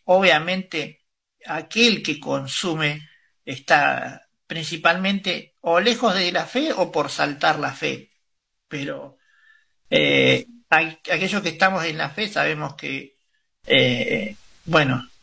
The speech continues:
que nuestro Padre Celestial está con nosotros y, y bueno, está, creemos en, en su voluntad. Y por supuesto tenemos moral.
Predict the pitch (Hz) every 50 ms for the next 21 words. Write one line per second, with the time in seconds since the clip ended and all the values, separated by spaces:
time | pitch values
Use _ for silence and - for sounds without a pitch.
0 | _ - - 151 - 151 143 139 - - 131 143 165 165 160 156 156 151 160 143
1 | 139 139 - 180 175 175 160 147 - 160 156 151 151 151 143 139 139 135 - 165
2 | 165 165 175 180 175 175 - _ _ _ _ _ _ _ _ _ _ _ _ -
3 | 151 147 143 139 135 135 131 135 139 - - - 135 143 - _ _ _ _ _
4 | _ _ 185 175 160 151 139 131 123 117 123 - - _ _ 170 151 - - 147
5 | 139 135 131 - - 156 147 156 175 175 165 156 - - 151 135 131 135 127 127
6 | - _ _ _ _ _ _ _ _ _ - 170 170 156 - 175 160 156 151 151
7 | 147 147 139 147 143 139 139 _ _ _ _ _ _ _ _ _ _ _ - -
8 | - - - - _ - 190 151 185 175 - 165 151 160 160 151 - 180 - -
9 | 131 139 127 120 110 123 123 120 123 131 117 113 -